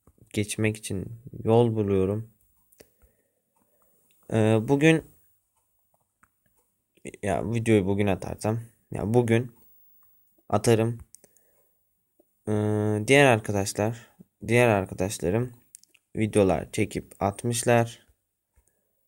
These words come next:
Murat ve Melihcan. Ben yoktum yanlarında. Benim işim vardı.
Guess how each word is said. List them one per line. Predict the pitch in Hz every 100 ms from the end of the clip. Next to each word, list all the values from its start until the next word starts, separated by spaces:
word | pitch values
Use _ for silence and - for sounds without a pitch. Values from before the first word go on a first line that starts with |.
| _ _ _ -
Murat | 101 82 - -
ve | 78 -
Melihcan. | - 104 107 - 110 107 113 _ _ _ _ _ _ _ _ _ _ - _ _ _ _ _ _ _ _ _ _ _ _ _ _ _
Ben | - 123
yoktum | 131 127 -
yanlarında. | 98 90 87 87 87 90
Benim | 101 98 - _ _ _ -
işim | 110 113 110
vardı. | 95 82 90 110